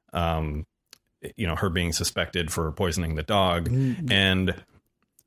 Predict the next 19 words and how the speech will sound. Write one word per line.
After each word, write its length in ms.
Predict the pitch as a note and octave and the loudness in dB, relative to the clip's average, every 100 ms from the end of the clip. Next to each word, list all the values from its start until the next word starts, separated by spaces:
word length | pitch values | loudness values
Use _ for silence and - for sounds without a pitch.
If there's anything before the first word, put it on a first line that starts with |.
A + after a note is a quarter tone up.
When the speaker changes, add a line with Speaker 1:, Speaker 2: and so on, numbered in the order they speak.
| _ | _
Speaker 1:
uh, 300 | F#2+ F2+ F2+ - | 0 2 2 0
I 80 | |
could 140 | G2+ C#3 | 0 2
be 80 | A#2+ | 4
wrong, 160 | G2 | 4
but 80 | F2+ | 4
I 40 | |
think 200 | F#2+ C#3+ | 2 2
he 220 | - C3+ A2+ | 2 4 4
mentions 640 | G2+ G2+ A2+ A#2 B2+ A2+ | 4 4 4 4 2 2
that 120 | G#2+ | 0
the 60 | G#2 | -2
dog 340 | F#2 G2 G2+ | 2 2 2
was 200 | F#2+ F2 - | 0 0 -4
poisoned, 640 | - G#2+ A#2 D#3+ F3+ G3+ - _ _ | -2 0 2 4 2 0 -4 _ _
but 120 | - F#2+ | -4 0
doesn't 280 | A#2 B2 | 4 4
mention, 480 | G#2 A#2+ - A2+ G#2+ | 4 4 4 4 4
like, 460 | G2+ F#2 - - | 4 4 0 -8